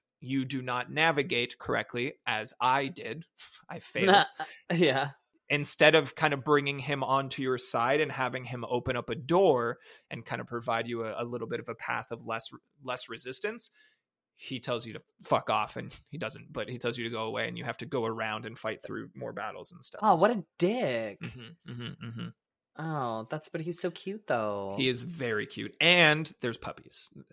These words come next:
Speaker 1: He has puppies at some point in
Speaker 2: He
Speaker 1: the
Speaker 2: has
Speaker 1: game.
Speaker 2: pup-, he has
Speaker 1: Mm-hmm.
Speaker 2: puppies?
Speaker 1: Well, like, yeah. He d-, he doesn't birth puppies, but he
Speaker 2: Oh, but there's just,
Speaker 1: possesses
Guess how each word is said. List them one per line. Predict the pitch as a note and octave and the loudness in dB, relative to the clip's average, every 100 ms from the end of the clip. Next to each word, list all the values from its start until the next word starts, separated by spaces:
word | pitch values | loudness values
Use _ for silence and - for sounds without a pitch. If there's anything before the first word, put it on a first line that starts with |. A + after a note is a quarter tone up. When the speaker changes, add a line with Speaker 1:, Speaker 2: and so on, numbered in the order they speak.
| - | -8
Speaker 1:
He | C3 | -4
has | A#2 - | -2 -2
puppies | G#2 - G#2 | -4 -6 -8
at | G2 - | -8 -8
some | F#2+ | -8
point | - - | -10 -2
in | A#3+ | 6
Speaker 2:
He | |
Speaker 1:
the | C4 | 10
Speaker 2:
has | C4 | 8
Speaker 1:
game. | - - | 6 -4
Speaker 2:
pup-, | G#3 A3+ - _ - | 4 4 2 _ -14
he | - G3 A#3 | -2 0 2
has | C#4+ | -2
Speaker 1:
Mm-hmm. | D#4 | -4
Speaker 2:
puppies? | D#4+ G#4 - _ _ _ - | -4 -6 -10 _ _ _ 0
Speaker 1:
Well, | D3 B2+ | 4 4
like, | A#2+ A2+ - - _ _ - | 4 -2 -6 -20 _ _ -14
yeah. | - - - _ _ _ - | -6 -6 -8 _ _ _ -6
He | D#3 | 0
d-, | D3+ D3+ | 2 4
he | D3+ | 4
doesn't | E3 E3 B2+ B2 - | 4 2 -2 -8 0
birth | C#3+ - - - | 4 4 2 0
puppies, | - - D2+ - - - _ _ - | 0 0 -12 -12 -14 -14 _ _ -6
but | B2 | -6
he | - | 2
Speaker 2:
Oh, | E3 | 4
but | E3 | 8
there's | D#3+ D3 | 10 10
just, | D3 D3 C3+ | 10 8 6
Speaker 1:
possesses | A2 - - - - | 2 -2 -4 -6 -10